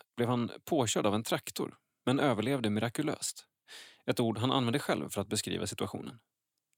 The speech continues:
Det är ett privilegium att få prata om tro med människor. För även om man inte har en tro så finns det ändå alltid något som angränsar till det. I bästa fall kan vi så ett frö,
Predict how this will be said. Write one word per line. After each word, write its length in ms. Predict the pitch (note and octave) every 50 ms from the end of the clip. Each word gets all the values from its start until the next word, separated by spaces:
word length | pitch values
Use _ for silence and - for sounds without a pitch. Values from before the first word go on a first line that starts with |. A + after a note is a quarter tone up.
| _ _ _ _ _ _ _ _ _ _ _ _ - - - - - - - - - - - - - _ _
Det 120 | - B2+ D3
är 40 |
ett 180 | D#3 - - - - -
privilegium 640 | - E3+ D#3+ F3+ F3 G3+ D3+ G#2+ - F2 D2+ - - -
att 120 | - -
få 100 | - C3
prata 300 | - - A2+ F#2+ - A2+
om 120 | A2+ A2+
tro 360 | - - D3+ B2 F2+ - - -
med 100 | - G2+
människor. 400 | G2+ F#2 E2 G2 - - - A#2+ - _ _ _ _ _ _ -
För 160 | - C3+ C3 C3
även 320 | - - C#3+ C#3+ C3 D3
om 80 | E3+ F3+
man 80 | F3
inte 160 | C#3 A#2+ -
har 260 | E3 - F#3+ F#3 E3+ -
en 120 | D2+ -
tro 280 | - - - - - -
så 160 | - - A#2
finns 220 | - B2+ A#2+ A#2 -
det 100 | - C3+
ändå 160 | A#2 A2 A#2+
alltid 340 | C#3+ D3+ B2 - - E3 D#3
något 220 | A2+ F#2+ F2+ -
som 120 | - A2
angränsar 500 | - D3 C3+ A#2 G#2+ - D3+ D3+ - -
till 180 | - G#2 - -
det. 140 | - - - _ _ _ _ _ _ _ _ _ _ _ _ _ _ _ _ _ _ _
I 80 | - A2+
bästa 280 | G2+ G#2+ G2+ - - -
fall 240 | - G#2+ G2+ G2
kan 160 | - - A2 B2+
vi 80 | D#3+
så 200 | - - A2 A#2+
ett 80 | C#3+ -
frö, 280 | - - - - -